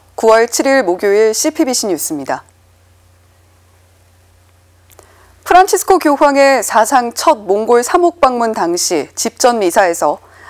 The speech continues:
아베 마리아를 노래했던 파페라 테너 임형주 씨. 교황은 다시 한번 임형주 씨를 불렀고 특별 아련 기회를 얻었습니다.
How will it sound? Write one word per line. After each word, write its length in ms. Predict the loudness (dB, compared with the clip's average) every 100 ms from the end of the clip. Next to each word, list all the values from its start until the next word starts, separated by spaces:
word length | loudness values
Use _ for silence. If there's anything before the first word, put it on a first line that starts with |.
| 2
아베 280 | 4 6
마리아를 480 | 6 4 4 4 4
노래했던 600 | 2 2 0 2 2 2
파페라 440 | -2 -2 2 2 2
테너 340 | 0 -2 -2
임형주 500 | -4 -4 -4 -4 -6
씨. 300 | -8 -6 -8 -12 _ _ _ _ -20 _
교황은 440 | 4 4 6 2 0
다시 300 | -4 2 2
한번 340 | 4 4 4
임형주 380 | 2 0 0 -2
씨를 220 | 0 -2
불렀고 640 | 0 -2 -2 -2 -4 -4 -10 _ _
특별 360 | -2 4 6 8
아련 380 | 6 4 2
기회를 400 | 0 -2 0 2
얻었습니다. 680 | 2 2 -2 -6 -6 -6 -6